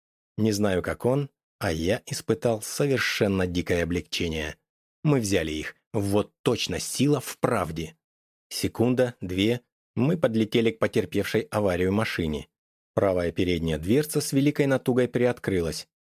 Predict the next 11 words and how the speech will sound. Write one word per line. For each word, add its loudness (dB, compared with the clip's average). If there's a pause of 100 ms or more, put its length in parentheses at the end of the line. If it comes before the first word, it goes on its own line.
(220)
и -2
встрёпанный, 0
помятый, 0
без 0
очков 0
Султанов -2
стал 0
выползать 0
в 0
образовавшуюся 2
щель. -2